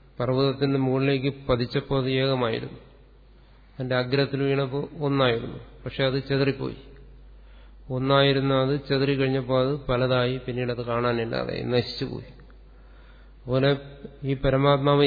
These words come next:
ഏകമാണ്, ആ ഏകമായിരിക്കുന്ന പരമാത്മാവിനെ ഏകത്വ ബുദ്ധി കൊണ്ട് ഗ്രഹിക്കേണ്ടതാണ്. അപ്പൊ ഏകത്വ ബോധമാണ് ഒരുവന് വേണ്ടത്. ആ ഏകത്വ ബോധം ചിതറിപ്പോയാൽ, പലതായി കഴിഞ്ഞാൽ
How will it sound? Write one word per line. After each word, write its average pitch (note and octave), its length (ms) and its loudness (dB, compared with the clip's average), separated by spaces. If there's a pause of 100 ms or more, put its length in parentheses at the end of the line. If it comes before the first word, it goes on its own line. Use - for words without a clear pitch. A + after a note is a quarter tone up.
ഏകമാണ്, B2 420 2 (1040)
ആ B2 160 -2
ഏകമായിരിക്കുന്ന C3+ 960 2
പരമാത്മാവിനെ C3+ 880 2
ഏകത്വ C#3+ 400 2
ബുദ്ധി C3 240 0
കൊണ്ട് C#3 180 4
ഗ്രഹിക്കേണ്ടതാണ്. B2 720 -2 (920)
അപ്പൊ - 240 -10
ഏകത്വ C#3+ 500 2
ബോധമാണ് C#3+ 460 4
ഒരുവന് C3+ 300 0
വേണ്ടത്. B2 360 -2 (800)
ആ A#2+ 100 0 (160)
ഏകത്വ C#3+ 440 0
ബോധം C3+ 400 2 (640)
ചിതറിപ്പോയാൽ, B2 640 2 (220)
പലതായി C3 400 4
കഴിഞ്ഞാൽ B2+ 420 -6